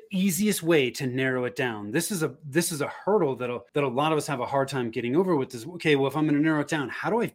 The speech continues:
how do I determine how I'm gonna narrow it down?" So let's take an example for somebody that's been in business for a while. I like to start with three questions. I call them the three power questions. This is the easiest way to start to hone in on who your ideal clients are, because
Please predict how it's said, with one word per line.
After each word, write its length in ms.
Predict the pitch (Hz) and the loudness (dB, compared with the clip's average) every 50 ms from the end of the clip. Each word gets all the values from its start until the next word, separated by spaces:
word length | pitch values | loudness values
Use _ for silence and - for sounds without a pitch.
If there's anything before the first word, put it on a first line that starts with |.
| _ - - | _ -14 -8
how 100 | - 139 | -4 -2
do 80 | 180 | 0
I 60 | 214 202 | 0 0
determine 420 | 131 - - - 156 160 147 117 | -2 -4 -6 -2 0 0 0 0
how 260 | - - - 151 202 | -2 -4 0 2 4
I'm 60 | 196 | 4
gonna 160 | 147 120 113 107 | 4 2 0 -4
narrow 280 | 107 107 107 104 101 | -8 -8 -8 -10 -12
it 80 | 98 - | -12 -12
down?" 200 | 113 101 92 90 _ | -14 -14 -14 -16 _
So 160 | - - - 151 | -10 -4 -2 0
let's 240 | 139 180 196 - | 2 2 2 2
take 180 | - 277 269 214 | 2 0 0 2
an 80 | 214 185 | 2 2
example 720 | 151 120 110 127 139 135 127 120 - 127 117 110 107 - _ _ _ | 2 0 0 -2 -2 -2 -2 -4 -4 -4 -4 -4 -6 -8 _ _ _
for 320 | - 160 156 151 143 139 | 2 4 6 6 6 6
somebody 360 | 135 - - 156 151 143 143 | 4 0 0 0 2 2 0
that's 220 | 135 131 127 - - | 0 -2 -6 -8 -8
been 280 | 127 113 - 143 139 | -12 -6 -2 0 0
in 100 | 139 131 | 0 0
business 320 | 110 127 127 120 120 110 - | 0 -2 -4 -4 -6 -8 -10
for 160 | - 123 113 | -8 -8 -8
a 60 | 104 | -6
while. 260 | 104 104 101 90 98 _ _ | -6 -8 -10 -12 -16 _ _
I 280 | - 151 160 180 214 226 | 0 2 4 6 6 6
like 240 | 208 196 185 175 185 | 6 4 4 2 2
to 80 | 165 | -2
start 440 | 147 - - - 160 147 143 147 143 | -6 -6 -2 2 4 4 4 4 2
with 220 | 135 135 131 - - _ _ _ _ _ _ - - - | -2 -4 -6 -6 -16 _ _ _ _ _ _ -20 -16 -10
three 280 | 151 135 147 170 170 | -6 -2 0 0 0
questions. 460 | 165 - - 135 113 - - 107 104 127 | 0 0 -2 -2 -2 -2 -6 -8 -4 -4
I 80 | 139 | -2
call 240 | 135 - 190 190 170 | 2 6 6 6 6
them 80 | 156 139 | 6 2
the 80 | 131 | -2
three 460 | - - - 139 120 131 151 147 147 | -4 -8 -8 -8 -6 -4 -4 -4 -4
power 320 | 143 135 139 131 123 117 113 | -4 -2 -2 0 0 0 -2
questions. 500 | - - 117 110 98 - 120 110 101 107 | -4 -6 -6 -6 -6 -8 -10 -10 -10 -8
This 120 | 127 120 | -10 -8
is 60 | 120 | -4
the 140 | 127 180 180 - - | -4 -4 -4 -4 -6
easiest 480 | 196 175 190 175 151 180 180 165 - | -2 -2 0 0 0 0 0 0 0
way 160 | 160 156 143 135 | 2 2 2 2
to 80 | 120 | 0
start 220 | - - 147 131 - | -2 -4 -4 -4 -4
to 80 | 127 | -6
hone 240 | - 127 127 127 123 | -6 -4 -2 -2 0
in 120 | 120 120 | 0 -2
on 140 | 113 110 101 | -2 -4 -4
who 140 | 92 117 131 | -6 -6 -4
your 180 | 127 120 120 113 | -2 -2 -2 -2
ideal 460 | 110 107 110 117 113 110 104 104 _ _ - - _ _ - | -2 -2 -4 -2 -2 -2 -4 -6 _ _ -20 -20 _ _ -8
clients 380 | - 135 127 120 110 101 - | -4 -2 0 0 -2 -4 -4
are, 220 | 120 101 90 87 _ - | -6 -8 -8 -8 _ -8
because 340 | 147 143 151 143 120 104 | -4 0 2 2 2 0